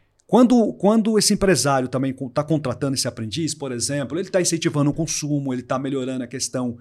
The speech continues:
é, econômica, assim, do, dentro do, do, dentro do, quer dizer, no entorno desse jovem, ou do micro ao macro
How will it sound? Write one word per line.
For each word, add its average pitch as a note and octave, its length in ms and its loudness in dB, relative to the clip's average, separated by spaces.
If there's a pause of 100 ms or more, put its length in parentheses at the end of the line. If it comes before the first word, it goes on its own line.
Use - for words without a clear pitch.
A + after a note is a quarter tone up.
(300)
é, A#2 320 -6
econômica, D#3 920 6 (400)
assim, C3+ 360 4
do, A#2+ 200 -2 (640)
dentro D3+ 320 0
do, B2 240 -4
do, A2+ 140 -12
dentro C#3 400 0
do, A#2+ 320 -4
quer B2+ 100 -10
dizer, A2+ 160 -8
no C3+ 100 4
entorno D#3+ 460 8
desse C3 260 0
jovem, A#2+ 800 0
ou D#3+ 360 2 (340)
do A#2 80 -6
micro D3 460 0
ao A#2 80 0
macro D3+ 600 -2